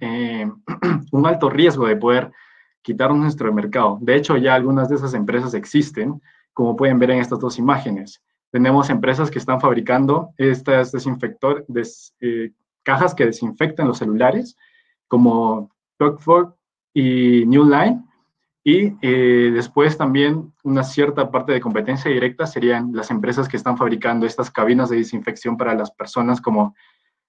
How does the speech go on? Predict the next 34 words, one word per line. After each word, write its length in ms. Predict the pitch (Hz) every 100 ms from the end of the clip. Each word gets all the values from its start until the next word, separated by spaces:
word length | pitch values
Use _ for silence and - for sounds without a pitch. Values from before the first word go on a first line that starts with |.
| _
eh, 320 | 120 120 117 113
Medpoint 640 | 127 135 139 156 170 175 -
y 480 | 131 120 117 113 110
Cleantech. 680 | 143 139 110 104 - - - _ _ _ _ _ _
Luego, 640 | 147 175 185 170 180 202 - _
eh, 280 | 131 127 127
nuestra 280 | 127 127 131
competencia 600 | 123 120 123 - 160 180
indirecta, 640 | 175 120 147 147 135 196 - _
pues 320 | 131 127 -
son 240 | 151 156
las 260 | 151 143 -
empresas 400 | 120 127 139 170
que, 260 | 156 120
pues, 200 | 113 147
están 240 | 143 139 160
fabricando 420 | 185 160 147 151
estos 260 | 156 165 143
desinfectantes, 760 | 139 123 117 104 127 139 170
pero 240 | 170 143 123
que 240 | 127 120 123 _ _ _ _
realmente 600 | 131 156 165 170 170 147
no 180 | 120 131
nos 240 | 151 147
va 400 | 139 147 143 127 120
a 400 | 120 107 104 110 143 _ _ _ _ _ _ _ _ _ - _ -
quitar 380 | 127 123 156 147
tanto 240 | 151 147
la 120 | 139
participación 680 | 135 - 120 143 131 117 135
en 120 | 135
el 160 | 127 113
mercado, 540 | 107 101 135 117 98
¿no? 240 | 101 135